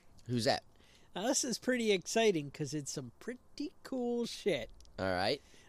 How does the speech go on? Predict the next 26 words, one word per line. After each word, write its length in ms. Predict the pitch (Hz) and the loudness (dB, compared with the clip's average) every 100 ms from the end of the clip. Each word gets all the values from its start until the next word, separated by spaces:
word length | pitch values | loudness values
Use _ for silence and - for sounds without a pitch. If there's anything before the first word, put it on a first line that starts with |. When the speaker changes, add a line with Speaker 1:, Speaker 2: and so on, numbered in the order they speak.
| - | -4
Speaker 2:
This 180 | 185 226 | -2 0
is 140 | 196 | 0
a 60 | 214 | 0
company 440 | 220 220 226 208 | 0 2 2 0
called 300 | 170 190 165 139 123 | 2 2 2 -2 -4
BattleBox. 1040 | 175 160 165 117 107 104 - - - - - | -2 0 -2 -4 -8 -10 -14 -10 -8 -8 -8
Speaker 1:
All 160 | 90 92 | -2 0
right. 200 | 95 95 - - - - - - | 0 -2 -6 -20 -20 -20 -20 0
Now, 100 | 190 | 6
this 80 | 190 | 8
Speaker 2:
Now, 80 | 180 | 8
Speaker 1:
is 60 | 175 | 12
a 260 | 185 170 139 | 12 12 10
monthly 400 | 156 165 - 143 | 8 6 6 0
subscription. 760 | - 104 - 170 139 - 98 87 | 0 -2 0 0 0 -2 -2 2
Speaker 2:
This 200 | 220 - | 0 2
is 140 | 240 | 4
a 80 | 247 | 4
monthly 360 | 240 254 220 208 | 4 0 2 4
Speaker 1:
Right. 160 | 226 | 4
Speaker 2:
subscription, 1000 | - 254 190 - 208 175 - 170 175 185 - _ - - - - _ _ - _ - - | 4 0 0 6 8 8 4 0 0 -4 -14 _ -20 -20 -20 -20 _ _ -20 _ -10 2
and 600 | 180 180 180 175 165 - _ _ - - - - | 6 8 6 4 0 -8 _ _ -20 -20 -20 -6
they 120 | - 180 | 6 8
have 440 | 190 180 180 160 156 | 8 6 4 2 -8
several 500 | - - 196 185 214 | -6 4 4 6 6
options. 840 | 196 156 156 - 180 175 202 - | 6 6 2 -2 -2 -2 -4 -8